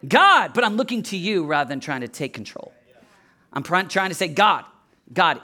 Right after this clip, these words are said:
invade, help me, give me ideas. God, be at work." And we run to God first. And what I love about this text is that it's, is the simplicity of it. It's just so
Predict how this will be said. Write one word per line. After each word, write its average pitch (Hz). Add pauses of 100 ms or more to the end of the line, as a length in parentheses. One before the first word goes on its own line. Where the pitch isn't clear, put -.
invade, 185
help 196
me, 135 (160)
give 175
me 208
ideas. 208 (140)
God, 214 (320)
be 208
at 226
work." 202 (680)
And 139
we 151
run 147
to 185
God 180
first. - (560)
And 156
what 190
I 180
love 226
about 320
this 208
text 160
is 147
that 160
it's, - (280)
is 160
the 165
simplicity 143
of 92
it. - (560)
It's -
just -
so 240